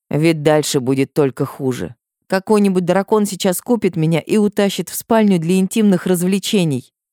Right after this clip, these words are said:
Я не хочу. Магинечка, что же я наделала? И Эмили не нашла, и сама сгину в этом ущелье, и никто меня не найдет. Никто обо мне переживать и оплакивать не будет.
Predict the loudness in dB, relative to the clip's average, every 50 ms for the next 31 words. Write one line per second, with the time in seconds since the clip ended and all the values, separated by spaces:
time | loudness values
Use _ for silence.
0 | _ _ _ _ _ _ -4 0 0 2 2 2 0 0 -2 -2 -4 -4 -4 -6
1 | -6 -6 -8 -10 _ _ _ 0 2 2 2 2 2 2 2 2 2 0 -2 -4
2 | -8 -8 -10 -10 -10 -10 -6 -2 0 2 2 4 2 2 2 2 2 2 2 0
3 | 0 2 2 2 2 2 0 0 -2 -6 _ _ _ _ _ -6 -4 -2 2 2
4 | 4 4 4 2 2 2 0 0 0 0 0 -2 -2 -2 -2 -2 -2 -2 -2 -2
5 | 0 2 2 2 2 2 0 -2 -2 -2 0 0 2 2 4 2 2 2 2 0
6 | 0 -2 -2 -2 0 0 0 0 0 -2 -6 -4 -2 0 2 2 0 -2 -2 -2
7 | 0 0 2 2 0 0 0 0 0 2 2 2 2 2 2 2 2 2 2 0
8 | _ _ _ _ _ _ _ _ _ _ -6 -6 -6 -6 -4 -2 0 0 2 2
9 | 0 0 0 0 -2 -2 -2 -2 0 0 0 0 0 0 0 0 0 -2 -2 -2
10 | 0 0 0 0 0 0 -2 -2 -2 -4 -6 -6 -6 -4 -2 -2 -2 0 0 0
11 | 0 0 -2 -4 -6